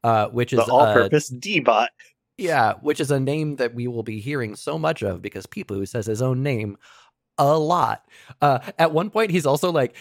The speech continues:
Speaker 1: "Yeah, you know, it can teach you any, it, it can, like, it's got flash memory, and so it can learn anything and then teach you anything, even something like Krav Maga."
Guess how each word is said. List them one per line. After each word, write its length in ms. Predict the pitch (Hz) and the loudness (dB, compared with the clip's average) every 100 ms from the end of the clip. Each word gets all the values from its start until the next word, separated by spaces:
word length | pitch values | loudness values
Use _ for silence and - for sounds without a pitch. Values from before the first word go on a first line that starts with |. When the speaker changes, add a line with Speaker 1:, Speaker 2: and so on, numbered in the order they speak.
| - | -6
Speaker 1:
"Yeah, 380 | 180 220 208 196 | 2 4 4 4
you 140 | 190 | 2
know, 300 | 196 165 160 | 2 4 2
it 140 | 170 - | 0 -4
can 100 | 180 | -4
teach 240 | 202 160 | -4 -2
you 260 | 147 131 117 | -2 -2 0
any, 220 | 175 214 202 | 0 0 0
it, 180 | 165 165 - | -2 -2 -4
it 80 | |
can, 240 | 165 147 123 | -2 0 2
like, 260 | 117 107 - | 2 0 -4
it's 200 | 147 - | -6 0
got 180 | 170 | 0
flash 380 | - 175 180 156 | 0 0 0 0
memory, 420 | 127 131 156 165 | -2 0 0 0
and 160 | 147 117 | 0 0
so 140 | 123 | -2
it 80 | 117 | -2
can 200 | 117 104 | -4 -6
learn 260 | 101 156 170 | -2 0 0
anything 460 | 175 175 180 175 | 0 -2 -4 -2
and 80 | 127 | -2
then 140 | 110 104 | -4 -6
teach 280 | - 202 139 | -6 -4 -4
you 100 | 110 | -6
anything, 520 | 95 95 - 85 90 | -6 -8 -10 -10 -10
even 320 | 170 185 185 | -4 -2 -2
something 320 | 147 151 156 151 | 0 -2 0 -2
like 180 | 120 - | -4 -4
Krav 500 | - 107 104 117 117 | -8 -2 2 2 2
Maga." 640 | 101 87 104 92 90 104 | -4 -6 -4 -2 -2 -6